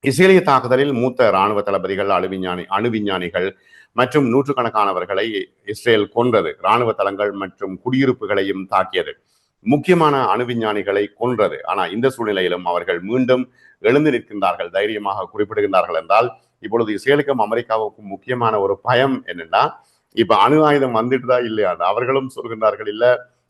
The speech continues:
அம், உலகமும் சொல்லுதில்ல, அணு ஆயுத அமைப்பும்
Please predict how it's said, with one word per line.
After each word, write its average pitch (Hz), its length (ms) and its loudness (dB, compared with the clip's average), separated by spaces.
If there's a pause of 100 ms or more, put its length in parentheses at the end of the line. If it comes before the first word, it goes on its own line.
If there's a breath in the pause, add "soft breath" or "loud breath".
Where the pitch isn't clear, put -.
அம், 87 560 -2 (180)
உலகமும் 131 640 0
சொல்லுதில்ல, 104 720 -2 (120)
அணு 98 320 -2
ஆயுத 113 580 0 (200)
அமைப்பும் 120 680 -6